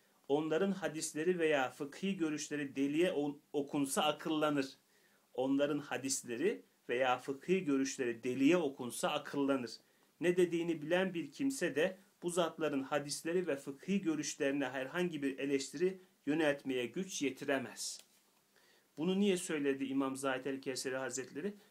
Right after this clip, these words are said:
Yani Kufe, e, İmam-ı Azam Ebu Hanife Hazretleri'nin yetiştiği ortam bolca hadis içeren, ehli hadis içeren, sahabeyle görüşmüş insanların bilgilerine sahipti. Ortamın sağlığını anlatıyor bize yani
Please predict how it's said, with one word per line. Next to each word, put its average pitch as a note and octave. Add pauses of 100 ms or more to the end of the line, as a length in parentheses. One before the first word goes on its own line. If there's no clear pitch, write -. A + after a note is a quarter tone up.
(120)
Yani C3+
Kufe, E3+ (440)
e, A#2
İmam-ı D3+
Azam D3+
Ebu C#3+
Hanife D3
Hazretleri'nin C#3+
yetiştiği C#3
ortam F3 (760)
bolca F#3
hadis D#3
içeren, C#3+
ehli C#3+
hadis C#3+
içeren, B2 (340)
sahabeyle C#3
görüşmüş C#3
insanların C#3
bilgilerine C#3+
sahipti. D3
Ortamın C3+
sağlığını C#3
anlatıyor A#2
bize G#2
yani G#2